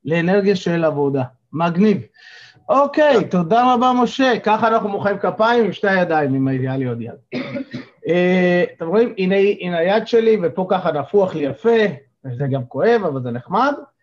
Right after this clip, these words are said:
זה מזכיר לי שאני חי. אה,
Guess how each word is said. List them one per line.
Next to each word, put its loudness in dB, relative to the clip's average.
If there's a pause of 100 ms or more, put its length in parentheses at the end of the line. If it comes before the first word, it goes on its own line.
(240)
זה -2
מזכיר 0
לי 2
שאני -4
חי. -10 (840)
אה, 2